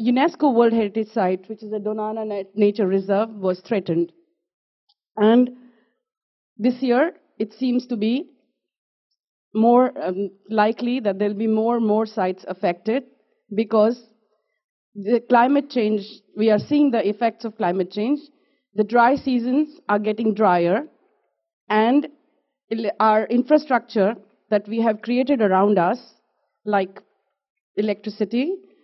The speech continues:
like, uh, you know, when electricity is carried through power lines, there are failures.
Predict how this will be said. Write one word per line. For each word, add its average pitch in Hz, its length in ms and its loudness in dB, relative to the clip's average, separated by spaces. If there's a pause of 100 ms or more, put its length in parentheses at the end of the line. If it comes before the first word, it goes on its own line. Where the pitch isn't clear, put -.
(260)
like, 190 240 -4
uh, 185 300 2
you 214 100 -2
know, 202 200 2
when 214 260 -2
electricity 196 480 -6
is 196 160 -4
carried 202 320 -2
through 196 120 -6 (580)
power 190 180 -2
lines, 202 380 -2 (160)
there 175 120 0
are 175 80 0
failures. 233 580 0